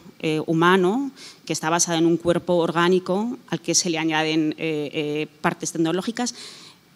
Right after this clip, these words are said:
que en el imaginario fílmico del mundo, del mundo, eh,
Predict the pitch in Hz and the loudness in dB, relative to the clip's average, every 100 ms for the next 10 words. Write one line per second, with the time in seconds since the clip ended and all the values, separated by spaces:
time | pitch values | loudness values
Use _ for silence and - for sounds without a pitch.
0 | _ - 185 214 - - 175 160 165 - | _ 0 2 2 -2 0 2 4 2 2
1 | 170 165 196 240 220 190 196 226 233 196 | 2 4 4 4 0 0 0 2 2 0
2 | - 147 165 - 175 165 170 175 170 170 | -2 -10 -10 -4 -2 -2 0 0 0 0
3 | 165 - 175 170 165 170 175 170 165 160 | 0 -2 -2 -2 0 0 0 0 0 0
4 | 151 - 156 151 156 151 | -2 -4 -4 -2 0 0